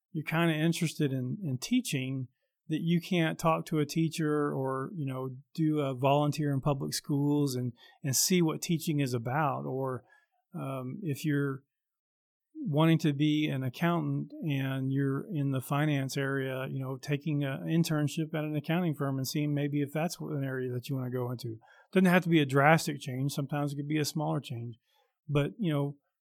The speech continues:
try a lot of things. Find out, you know, make, do some research. Get out there and see what's out there.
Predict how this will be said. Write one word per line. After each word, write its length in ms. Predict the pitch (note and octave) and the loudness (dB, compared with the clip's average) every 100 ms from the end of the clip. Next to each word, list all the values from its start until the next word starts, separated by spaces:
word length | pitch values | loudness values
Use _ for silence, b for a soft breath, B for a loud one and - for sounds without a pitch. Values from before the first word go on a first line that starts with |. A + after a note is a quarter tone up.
| - | -4
try 300 | - G3 C4+ | 2 4 4
a 40 | |
lot 220 | G#3+ G#3+ | 4 4
of 100 | G#3 | 2
things. 500 | - A3 F3 B2 A2+ - | 2 2 2 0 -4 -4
Find 300 | E3 F#3+ G#3+ | 2 4 6
out, 360 | G3 F#3+ D3 - | 6 4 2 -2
you 140 | G3+ | -2
know, 180 | C#3+ C#3 | -2 -2
make, 260 | C3+ D3+ E3+ | -2 -2 2
do 120 | F#3+ | 2
some 220 | G3+ G3+ | 2 0
research. 580 | F3+ G3 - C#3 A#2+ - | 0 0 0 -2 -2 -4
Get 180 | C#3 F#3 | -2 0
out 280 | D#3+ F3 - | 2 0 0
there 200 | D#3+ C#3 | -2 0
and 100 | C3 | -2
see 280 | - D#3+ E3+ | -2 -2 0
what's 240 | D3 C#3 | -2 -2
out 240 | C#3 C#3+ | -2 -4
there. 320 | - D3 C#3+ | -4 -2 -2